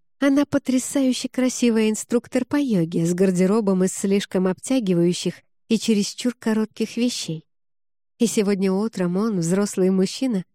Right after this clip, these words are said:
стоял под душем и вдыхал аромат её шампуня,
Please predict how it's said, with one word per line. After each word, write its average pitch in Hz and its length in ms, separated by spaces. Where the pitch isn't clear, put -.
стоял 254 500
под 196 240
душем 185 420
и 254 100
вдыхал 220 520
аромат 233 480
её 233 340
шампуня, 202 680